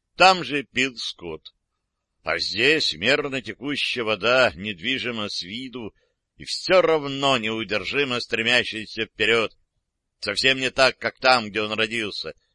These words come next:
И вообще, здесь всё не так, как там, где он родился. Родился. Сзади негодующе взвыл клаксон.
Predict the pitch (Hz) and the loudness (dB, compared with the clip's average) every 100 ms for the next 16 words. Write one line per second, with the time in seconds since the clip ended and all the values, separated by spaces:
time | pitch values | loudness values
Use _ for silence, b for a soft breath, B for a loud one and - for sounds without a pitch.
0 | _ _ _ 85 110 113 - 123 123 101 | _ _ _ -4 2 2 2 2 2 0
1 | _ _ _ _ 82 113 98 - 127 123 | _ _ _ _ -8 -6 -4 -2 0 0
2 | - 120 113 117 107 120 120 110 90 _ | 0 0 0 -4 -2 2 2 2 -8 _
3 | _ _ 85 95 117 113 113 85 95 110 | _ _ -14 -2 2 2 0 -4 -4 -4
4 | 110 107 104 - 104 95 - _ _ _ | -4 -6 -8 -6 -4 -4 -6 _ _ _
5 | _ _ _ _ _ - 85 104 92 117 | _ _ _ _ _ -10 -4 -4 -2 -4
6 | 104 - - 69 - _ _ _ _ _ | -2 -2 -2 -4 -12 _ _ _ _ _
7 | _ _ _ 110 117 147 131 127 123 123 | _ _ _ -6 4 6 6 4 2 2
8 | 143 127 127 113 101 127 131 110 123 - | 0 -2 -4 -6 -4 -4 -4 -2 -2 -2
9 | - 123 117 | 0 0 0